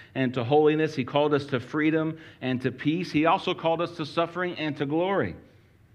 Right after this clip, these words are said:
But more simply, it was a call altogether to a new life in which now we know, love, and obey Jesus, that we enjoy fellowship with him,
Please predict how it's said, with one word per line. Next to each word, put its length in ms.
But 100
more 180
simply, 420
it 40
was 160
a 60
call 420
altogether 720
to 240
a 220
new 680
life 920
in 120
which 260
now 340
we 220
know, 520
love, 440
and 140
obey 320
Jesus, 680
that 100
we 220
enjoy 380
fellowship 720
with 180
him, 440